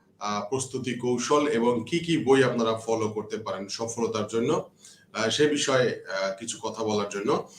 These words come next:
আমি রফিকুল ইসলাম, আহ, ডেপুটি ডাইরেক্টর, আর্মড ফোর্সেস ডিভিশন, আহ, প্রধানমন্ত্রীর কার্যালয়। তো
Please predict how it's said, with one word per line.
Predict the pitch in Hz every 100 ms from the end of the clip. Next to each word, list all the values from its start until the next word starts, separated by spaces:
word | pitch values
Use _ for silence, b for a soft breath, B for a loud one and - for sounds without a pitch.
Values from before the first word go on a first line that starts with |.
| B B B B
আমি | - 139 147 151
রফিকুল | 147 147 147 147
ইসলাম, | 143 - 151 156 - - _ _
আহ, | 104 104
ডেপুটি | 120 127 135
ডাইরেক্টর, | 127 117 117 110 151 147 143
আর্মড | - 113 117
ফোর্সেস | 131 - 135 -
ডিভিশন, | 123 120 - 160 170 - _ _ _ -
আহ, | - - _
প্রধানমন্ত্রীর | 117 120 120 120 120 120
কার্যালয়। | 104 101 95 85 - _ b b b b b b b _ _ _ _
তো | 113 117 110 101